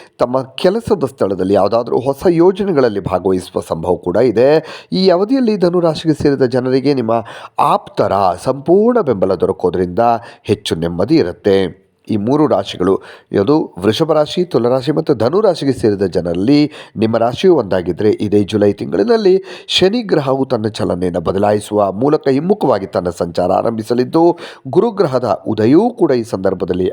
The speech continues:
ಆಗ್ತಾ ಇದೆ. ಇದರಿಂದಾಗಿ ನಿಮ್ಮ ಬದುಕೆ ಬದಲಾಗಲಿದೆ. ಜುಲೈ ತಿಂಗಳು ಈ ಮೂರು ರಾಶಿಯವರಿಗೆ ಹೆಚ್ಚಿನ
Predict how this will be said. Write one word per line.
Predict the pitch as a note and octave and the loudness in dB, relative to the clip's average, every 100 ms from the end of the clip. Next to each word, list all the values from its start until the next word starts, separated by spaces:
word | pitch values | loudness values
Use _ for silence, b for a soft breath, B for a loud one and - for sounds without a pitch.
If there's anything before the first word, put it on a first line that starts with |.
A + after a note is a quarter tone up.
| F#2 | -4
ಆಗ್ತಾ | F#2 - A#2+ | -6 -2 -2
ಇದೆ. | A#2+ C#3+ D3 - - - | 2 2 2 0 -8 -2
ಇದರಿಂದಾಗಿ | C3 G3 B3 F#3 G2+ F2 G2+ G2+ | 0 0 0 0 -2 -2 0 0
ನಿಮ್ಮ | F2+ F2 | 0 -4
ಬದುಕೆ | D#2 A#2+ C3 D3+ A#2 | -4 -2 -2 0 0
ಬದಲಾಗಲಿದೆ. | - E2 F2 E2+ E2+ E2+ E2+ F#2 F2+ - - - | 0 -2 0 0 -2 -4 -2 -2 -2 -4 -12 -14
ಜುಲೈ | G#2 G#2+ G#2 | -2 2 2
ತಿಂಗಳು | G2+ A#2+ E3 E3+ E3+ F3 B B | 0 -2 2 4 4 2 B B
ಈ | G#2+ | -2
ಮೂರು | G2 C3+ D#3+ | 0 2 4
ರಾಶಿಯವರಿಗೆ | E3 D#3 - D#3 D3+ D#3 | 4 2 0 0 2 0
ಹೆಚ್ಚಿನ | C3+ C3+ - _ - G3+ | 2 0 -4 _ 0 2